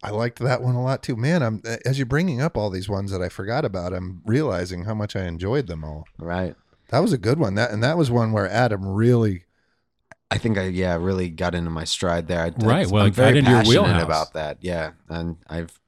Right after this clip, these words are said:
Speaker 2: you know, it's been a big part of my life forever.
Speaker 3: Yeah.
Speaker 2: So, um, you know, I, I definitely have a lot to say, and I think that
Speaker 1: And you did.
Speaker 2: <laughs> Yeah.
Speaker 3: Well, and that was
Speaker 2: It was great.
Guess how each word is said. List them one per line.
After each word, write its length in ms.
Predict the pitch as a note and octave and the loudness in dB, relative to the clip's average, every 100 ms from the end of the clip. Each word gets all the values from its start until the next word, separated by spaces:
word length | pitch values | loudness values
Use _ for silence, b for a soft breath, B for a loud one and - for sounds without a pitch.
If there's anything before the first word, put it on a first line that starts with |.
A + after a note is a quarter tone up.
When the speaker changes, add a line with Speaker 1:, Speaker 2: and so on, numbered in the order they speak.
| _ F#2+ | _ -6
Speaker 2:
you 80 | |
know, 100 | E2+ | -4
it's 140 | F2+ - | -4 -6
been 140 | F2 | -6
a 40 | D#2+ | -4
big 180 | E2+ | -6
part 160 | - E2+ | -4 -2
of 60 | E2+ | -2
my 100 | D#2+ | -2
life 420 | E2 E2 E2 - D#2 - _ _ _ _ _ _ | -2 -4 -6 -14 -20 -20 _ _ _ _ _ _
forever. 520 | - F2 G2+ D#2+ F2 B B B | -6 -2 -2 -2 -6 B B B
Speaker 3:
Yeah. 240 | F#2 A2+ C#3 | -4 -4 -4
Speaker 2:
So, 500 | - - F2+ E2+ F2 - E2 | -2 0 2 0 -2 -6 -6
um, 500 | E2 E2 E2 D#2 _ _ _ _ _ - | -4 -2 -4 -6 _ _ _ _ _ -8
you 140 | F#2+ | -6
know, 220 | D#2 D#2+ | -4 -4
I, 200 | E2 D#2+ - | -4 -6 -8
I 340 | D2+ E2 E2 D#2+ | -10 -8 -8 -8
definitely 840 | F2 - E2+ D2+ E2 D#2 D#2 - | -8 -6 -8 -8 -8 -8 -8 -10
have 180 | - E2+ | -10 -6
a 60 | E2 | -4
lot 200 | E2 - | -4 -4
to 60 | D#2+ | -8
say, 360 | - D2 F#2 | -8 -6 -6
and 240 | E2 D2+ F#2+ _ b b b _ | -6 -10 -12 _ b b b _
I 40 | - | -14
think 240 | D2 C#2+ | -12 -10
that 180 | D2 C#2+ _ _ | -12 -12 _ _
Speaker 1:
And 120 | F#2+ F2 | -10 -10
you 80 | E2 | -6
did. 380 | F#2+ D#3+ - - | -2 -2 -4 -8
Speaker 2:
<laughs> 40 | |
Yeah. 280 | G#2+ - C#3+ - | -10 -8 -10 -2
Speaker 3:
Well, 180 | F3+ D3+ | 0 2
and 100 | C#3+ | 2
that 140 | F#3+ | 4
was 180 | F#3 - | 2 2
Speaker 2:
It 60 | |
was 140 | G#2+ F2+ | -2 -2
great. 240 | G#2 B2 | -2 -2